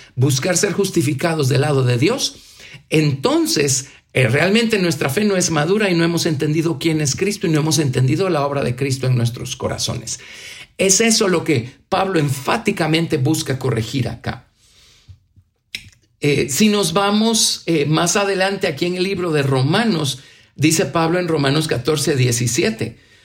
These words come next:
"Porque el reino de Dios no es comida ni bebida, sino justicia, paz y gozo en el Espíritu Santo". En otras palabras, eh, caminar,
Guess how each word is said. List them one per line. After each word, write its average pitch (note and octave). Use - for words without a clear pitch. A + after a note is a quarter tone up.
"Porque F3+
el F#3
reino A#3+
de E3+
Dios F3
no F#3
es B3+
comida C3+
ni C#3+
bebida, A#2
sino F3+
justicia, E3+
paz -
y D#3+
gozo F3+
en B2
el A2
Espíritu A2+
Santo". F#2+
En E3+
otras F3
palabras, D3+
eh, E3
caminar, F#3+